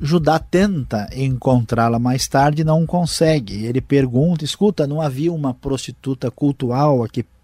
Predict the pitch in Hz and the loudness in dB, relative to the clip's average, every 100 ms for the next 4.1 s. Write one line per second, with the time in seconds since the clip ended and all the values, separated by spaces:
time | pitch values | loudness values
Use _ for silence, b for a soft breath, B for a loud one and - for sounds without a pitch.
0 | _ - 131 160 165 - 104 95 B B | _ -2 2 2 0 -2 -4 -6 B B
1 | B 147 147 131 147 156 170 151 160 180 | B 0 2 2 0 0 0 2 0 -2
2 | 143 160 - 123 120 - 123 117 - 120 | -6 -12 -4 -2 -2 -4 -4 -4 -2 0
3 | 117 113 127 151 127 135 160 175 202 - | 0 0 0 0 -2 -2 0 2 0 -4